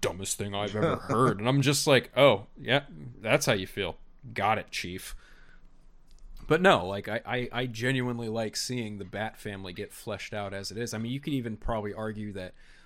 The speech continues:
Speaker 1: Harley Quinn and Poison Ivy, Catwoman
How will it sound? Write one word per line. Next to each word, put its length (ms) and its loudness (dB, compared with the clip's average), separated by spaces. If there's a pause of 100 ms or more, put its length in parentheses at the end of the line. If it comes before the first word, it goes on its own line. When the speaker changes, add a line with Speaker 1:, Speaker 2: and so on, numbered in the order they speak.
Speaker 1:
Harley 300 -4
Quinn 520 -6 (220)
and 100 -16
Poison 340 -4
Ivy, 380 -2
Catwoman 640 -6